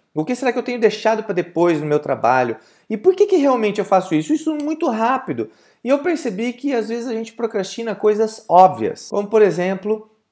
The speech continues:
procrastinar lavar a louça de casa, guardar a roupa, como por exemplo, pendurar a toalha, como por exemplo,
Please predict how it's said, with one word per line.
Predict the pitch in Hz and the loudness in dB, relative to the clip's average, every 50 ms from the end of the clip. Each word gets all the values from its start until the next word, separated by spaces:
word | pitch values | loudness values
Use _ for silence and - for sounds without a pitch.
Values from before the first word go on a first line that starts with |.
| _ - | _ -6
procrastinar | 185 196 190 202 196 190 190 - 202 170 160 165 175 180 | -4 -2 0 2 0 0 0 -4 -6 -2 0 2 4 4
lavar | 185 175 170 185 185 | 4 4 4 4 4
a | 170 | 4
louça | 151 151 170 170 170 170 151 | 4 4 4 4 2 2 -2
de | - | -6
casa, | - - 165 165 170 160 135 107 101 101 - - | -6 -4 -4 -2 0 0 -2 -2 -4 -6 -6 2
guardar | - 139 147 147 139 156 170 165 | 6 6 8 8 8 6 4 4
a | 151 | 4
roupa, | 170 170 175 170 156 147 - 131 120 | 2 4 4 4 4 4 2 0 -2
como | - 175 175 170 | -2 -4 -4 -4
por | 185 185 | -4 -2
exemplo, | 185 175 165 180 190 185 190 - - | -2 -2 -2 -4 -6 -6 -8 -10 -8
pendurar | 175 180 170 175 170 165 170 175 | -6 -4 -2 2 4 4 4 4
a | 170 | 2
toalha, | 175 - 156 151 151 165 170 160 151 139 131 123 | 0 2 2 4 4 4 6 4 4 4 2 0
como | - - 160 170 170 | -2 -4 -6 -6 -6
por | 170 175 175 | -6 -6 -4
exemplo, | 170 151 151 165 180 190 185 202 196 | -4 -4 -4 -6 -6 -6 -8 -8 -10